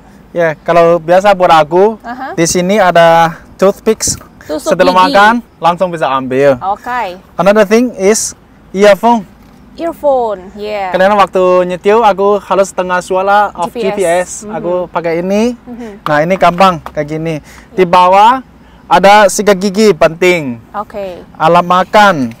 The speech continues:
Speaker 1: karena kita on the way, sering makan di depan.
Speaker 2: Mhm.
Speaker 1: Harus gampang ambil.
Speaker 2: Right.
Speaker 1: Selain ini, juga ada anti nyamuk.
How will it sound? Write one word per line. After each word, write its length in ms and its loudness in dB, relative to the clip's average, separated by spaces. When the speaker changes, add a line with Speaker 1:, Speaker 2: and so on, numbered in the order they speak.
Speaker 1:
karena 320 0
kita 480 0
on 160 -4
the 160 0
way, 320 0
sering 400 -2
makan 400 -2
di 80 -6
depan. 320 -2
Speaker 2:
Mhm. 480 -14
Speaker 1:
Harus 240 0
gampang 320 -2
ambil. 480 -2
Speaker 2:
Right. 320 -8
Speaker 1:
Selain 320 2
ini, 320 0
juga 240 2
ada 240 4
anti 160 0
nyamuk. 320 2